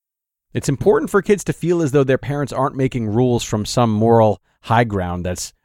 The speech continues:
unattainable for them. There's a lot more relatability this way, and therefore co-, uh, cooperation,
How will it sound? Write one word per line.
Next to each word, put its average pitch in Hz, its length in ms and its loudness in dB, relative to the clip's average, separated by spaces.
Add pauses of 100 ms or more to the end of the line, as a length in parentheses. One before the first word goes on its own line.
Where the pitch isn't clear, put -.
(220)
unattainable 110 640 0
for - 120 -12
them. 95 320 -6 (800)
There's 120 180 0
a 131 60 2
lot 131 240 4
more 165 200 2
relatability 131 720 0
this 127 200 -4
way, 90 320 -4 (180)
and 117 160 0
therefore 139 320 4
co-, - 260 0
uh, 104 200 -2
cooperation, 110 840 0